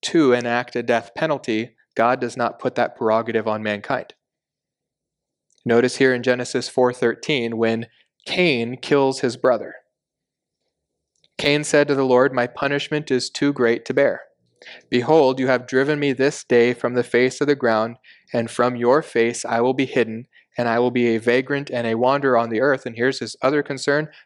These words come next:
"Whoever finds me will kill me." What does God say?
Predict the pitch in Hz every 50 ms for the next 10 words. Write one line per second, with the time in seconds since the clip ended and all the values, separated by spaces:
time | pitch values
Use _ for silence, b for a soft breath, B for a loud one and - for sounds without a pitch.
0 | B _ 139 143 156 151 147 - - 110 120 127 127 - 135 127 127 131 127 -
1 | - 175 165 117 90 95 - - 392 403 - - - - _ _ 403 403 403 392
2 | 381 370 370 370 370 381 381 392 _ _ _ _ _ _ _ _ _ _ _ _
3 | _ _ _ _ _ _ _ _ _ _ _ - _ _ _ _ _ _ - 131
4 | 131 131 - - 135 117 113 - 123 127 123 - - - 113 101 -